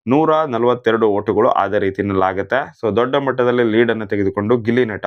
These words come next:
ಅವರು ನಂಬರ್ ಒನ್ ಪ್ಲೇಸ್ ಅಲ್ಲಿ ಇದ್ದಾರೆ. So ಈ ರೀತಿಯಾಗಿರುವಂತದ್ದು ವೋಟಿಂಗ್ ನ ಒಂದು ಮಾಹಿತಿ. So ನಾನ್ ನಿಮ್ಗೆ already ಹೇಳ್ದೆ, ನಲವತ್ತೈದು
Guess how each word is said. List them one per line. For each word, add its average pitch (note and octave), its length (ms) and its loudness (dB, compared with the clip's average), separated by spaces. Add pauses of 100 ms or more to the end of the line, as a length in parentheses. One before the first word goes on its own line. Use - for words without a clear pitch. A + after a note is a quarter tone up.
ಅವರು C3 160 2 (520)
ನಂಬರ್ C3 260 0 (100)
ಒನ್ C3+ 180 -4
ಪ್ಲೇಸ್ G#2 240 0
ಅಲ್ಲಿ F2 140 -2
ಇದ್ದಾರೆ. D#2 220 0 (920)
So A2 80 0 (200)
ಈ C3+ 40 8 (100)
ರೀತಿಯಾಗಿರುವಂತದ್ದು A2+ 760 2 (120)
ವೋಟಿಂಗ್ G#2+ 360 0
ನ G#2 120 2
ಒಂದು G2 160 2 (560)
ಮಾಹಿತಿ. A#2 360 0 (220)
So - 60 -4 (140)
ನಾನ್ A2 120 0
ನಿಮ್ಗೆ A2 220 -2
already C3 260 0
ಹೇಳ್ದೆ, A#2+ 240 0 (140)
ನಲವತ್ತೈದು B2+ 580 2